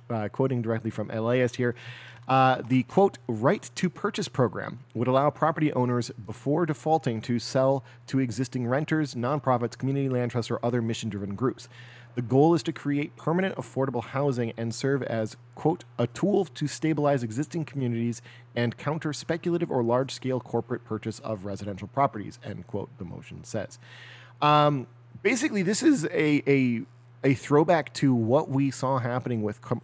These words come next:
uh, with corporations like Blackstone and all of those other, uh, private enterprises coming in and just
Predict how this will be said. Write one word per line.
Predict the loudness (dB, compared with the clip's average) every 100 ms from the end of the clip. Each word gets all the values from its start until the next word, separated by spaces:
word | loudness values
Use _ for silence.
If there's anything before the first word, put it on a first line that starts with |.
| -4
uh, | -4
with | 2
corporations | 2 2 -2 0 -2
like | -4 -6
Blackstone | -6 -4 -4 -6 -6 -6 -10 -14 -20 -20 -4
and | 0 2
all | 4 6
of |
those | 6 4 2
other, | 2 2 2 0 -6 -20 -20 -10 -2
uh, | -2 -2 -6 -10 -20
private | -2 2 4 4 2
enterprises | 0 0 0 -2 -2 -4
coming | -4 -2 0
in | -2 -2
and | -4 -4 -2
just | -4 -6